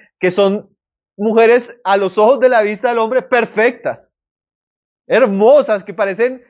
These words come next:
hechas con, con un pincel así, y uno sabe que tan, muchas veces fueron hechas literalmente? ¿Por qué se casan y a los tres meses los hombres no las quieren y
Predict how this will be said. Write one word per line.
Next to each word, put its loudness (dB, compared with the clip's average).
hechas -4
con, 0
con -8
un -8
pincel 0
así, -2
y -14
uno -10
sabe -2
que -4
tan, -4
muchas -2
veces -2
fueron -2
hechas 0
literalmente? -4
¿Por 0
qué 2
se -4
casan 0
y -2
a -2
los -4
tres 0
meses -2
los -2
hombres -2
no -4
las -4
quieren -4
y -12